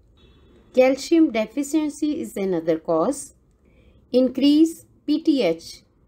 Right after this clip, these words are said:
parath hormone, level and reduced level of vitamin D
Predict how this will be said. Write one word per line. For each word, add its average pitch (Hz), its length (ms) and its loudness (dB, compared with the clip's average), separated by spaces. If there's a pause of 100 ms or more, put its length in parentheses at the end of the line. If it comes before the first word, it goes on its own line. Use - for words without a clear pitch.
parath 269 340 -2
hormone, 185 580 -2 (420)
level 185 560 0 (640)
and 240 420 0 (100)
reduced 240 560 0
level 165 320 -4
of 175 160 -6
vitamin 165 500 -6
D 254 320 -4